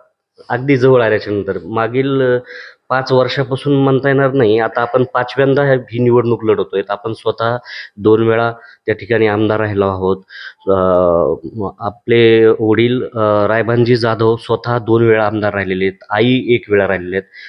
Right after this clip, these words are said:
तुम्ही स्वतः दोन वेळा राहिले, पाच वेळा तुम्ही तालुक्याचं, अ, प्रतिनिधित्व केलेलं आहे, तुम्हाला प्रश्न म-, माहीत आहेत सगळे. सध्या एक नवीन हे फिरत असताना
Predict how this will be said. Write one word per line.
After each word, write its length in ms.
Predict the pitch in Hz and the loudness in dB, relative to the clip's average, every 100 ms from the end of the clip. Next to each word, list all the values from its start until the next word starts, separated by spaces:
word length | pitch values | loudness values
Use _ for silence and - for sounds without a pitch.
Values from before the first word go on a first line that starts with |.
| - _ | -20 _
तुम्ही 200 | 120 127 | 0 2
स्वतः 460 | 123 123 117 120 123 - - | 2 -2 -2 -2 -4 -6 -10
दोन 220 | 104 110 104 | 0 2 4
वेळा 180 | 98 | 0
राहिले, 240 | 95 90 87 87 - | 0 -4 -8 -12 -6
पाच 260 | 123 131 - | -4 -4 0
वेळा 220 | 123 131 | 2 2
तुम्ही 460 | 131 123 123 127 127 | 0 0 2 0 -2
तालुक्याचं, 880 | 107 110 - 113 110 113 107 101 98 - - - - - | 0 0 0 -2 0 2 4 2 -2 -6 -14 -16 -18 -8
अ, 60 | 95 | -6
प्रतिनिधित्व 680 | 104 117 120 120 98 107 | -2 0 2 0 0 -2
केलेलं 340 | 98 107 95 92 | -2 0 0 0
आहे, 300 | 85 101 92 - - - - | -2 -6 -10 -14 -20 -20 -8
तुम्हाला 240 | 113 117 | -2 -2
प्रश्न 520 | 113 - 117 - - 127 123 110 | -2 -2 -4 -2 0 2 2 0
म-, 720 | 113 107 104 95 92 90 107 | -2 -2 0 2 0 -2 -2
माहीत 280 | 107 110 107 | -2 -2 -2
आहेत 200 | 98 101 - | -2 -4 -4
सगळे. 340 | - 90 92 - - - - | -6 -2 -2 -4 -16 -20 -18
सध्या 380 | - 156 147 175 | -6 -6 0 2
एक 180 | 170 165 | 2 4
नवीन 520 | 143 147 165 185 180 | 4 4 4 2 2
हे 300 | 170 123 123 | 2 -2 -4
फिरत 400 | - 123 127 139 | -2 0 0 0
असताना 540 | 135 - 131 135 135 | -4 -4 -2 0 0